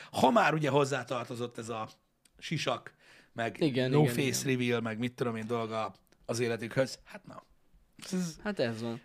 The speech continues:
Speaker 1: ez
Speaker 2: Amúgy
Speaker 1: abszolút
Speaker 2: más ilyen párosról nem is nagyon tudok. Most így hirtelen nem jut eszembe, aki tudod, ilyen maszkosa.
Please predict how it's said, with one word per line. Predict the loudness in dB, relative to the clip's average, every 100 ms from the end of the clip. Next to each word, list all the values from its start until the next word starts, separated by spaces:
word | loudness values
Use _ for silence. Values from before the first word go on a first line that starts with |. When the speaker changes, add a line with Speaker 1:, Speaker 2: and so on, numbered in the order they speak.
| -8
Speaker 1:
ez |
Speaker 2:
Amúgy | -2
Speaker 1:
abszolút | 6 8 8
Speaker 2:
más | 8 6 6
ilyen | 6 8
párosról | 8 8 6 4
nem | 4
is | 4 2
nagyon | 0 0
tudok. | -2 -4 -8 -14 _ -10
Most | 0 4
így |
hirtelen | 6 8 6
nem | 4
jut | 0
eszembe, | -2 -2
aki | -2 2
tudod, | 4
ilyen | 4
maszkosa. | 2 -2 -4 -10 -6 -8